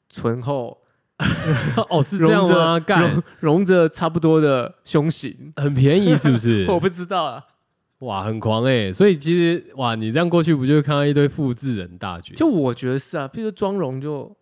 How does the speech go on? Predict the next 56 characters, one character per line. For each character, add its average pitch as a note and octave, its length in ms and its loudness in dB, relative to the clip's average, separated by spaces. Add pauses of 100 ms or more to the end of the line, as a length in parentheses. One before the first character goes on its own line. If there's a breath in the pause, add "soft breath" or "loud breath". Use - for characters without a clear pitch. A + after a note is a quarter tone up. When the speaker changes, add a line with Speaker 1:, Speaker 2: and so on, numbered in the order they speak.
Speaker 1:
哦， C3+ 260 -4
他 A3+ 120 -6
们 A#3 100 0
很 E3 140 2
喜 D#3+ 100 -6
欢 D3+ 160 -4
把 - 320 -12 (260)
自 E3+ 120 -16
己 - 120 -18
画 C3 220 -10
得 B2+ 100 -16
很 C3+ 80 -20 (140)
白。 - 80 -16 (420)
Speaker 2:
干， G#2+ 260 -18
欸， A#2 100 -12
那 D3 120 -12
我 G2 120 -10
问 G2 180 -12
你 F#2 140 -20
哦， - 160 -20 (100)
就 A2 140 -16
是 G#2 400 -18 (760)
你 F2+ 440 -20
有 F2+ 180 -20
遇 A#2 160 -18
到， A2 360 -14
因 C#3+ 80 -10
为 D3+ 60 -6
刚 C3 160 -8
刚 C3 100 -8
讲 F#2+ 180 -8
的， F2 80 -12
我 F#2+ 160 -6
这 A2 100 -6
样 D3 140 -6
听 B2 160 -10
下 B2 80 -6
来， G2+ 80 -6
刚 A2+ 120 -10
刚 A2+ 80 -12
讲 G2+ 120 -14
好 F2 100 -20
像 F#2 100 -14
都 G2 120 -8
是 G#2 100 -10
一 G2 40 -8
些 F#2+ 80 -10
年 F2+ 260 -14
轻 F#2+ 300 -12
人 - 180 -14
比 - 80 -20
较 - 80 -14
多。 - 20 -8
Speaker 1:
年 B2+ 320 -6
轻 A#3+ 320 -6
人。 C#3 320 -6